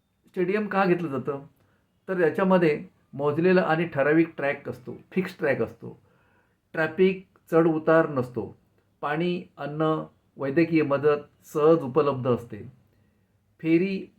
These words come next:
अचूक मोजता येते. सुरुवातीच्या आणि अनुभवी धावपटूंना सुरक्षित वातावरण म्हणून लांब पल्ल्याच्या रनसाठी स्टेडियम रन सर्वोत्तु-, सर्वोत्कृष्ट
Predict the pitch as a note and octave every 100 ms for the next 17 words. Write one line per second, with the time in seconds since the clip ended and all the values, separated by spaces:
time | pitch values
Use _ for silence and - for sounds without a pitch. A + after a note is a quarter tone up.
0 | - - - G#3 - D3+ C3 D#3+ B2+ A2+
1 | A2+ - _ _ _ _ _ _ _ _
2 | _ - E3 F3 F3+ F3+ E3 E3+ - D3+
3 | D#3+ D3+ C#3+ C#3+ D#3+ E3 C3 C3 C3 C3
4 | D#3+ C#3+ A2+ - _ D#3 D#3 D#3+ F#3 D3
5 | B2+ B2+ D3+ D3+ B2+ G#2+ - _ _ _
6 | - C#3 D#3+ C3+ B2 - C3+ D#3 D#3+ E3+
7 | C#3 D3 D3 D#3 C#3+ C#3 D3 B2+ C#3 B2+
8 | B2+ - C#3+ C#3 D3 C#3 C#3+ D3 B2 C3
9 | C#3 - - - D3+ - - D3+ D3 E3
10 | - D#3+ -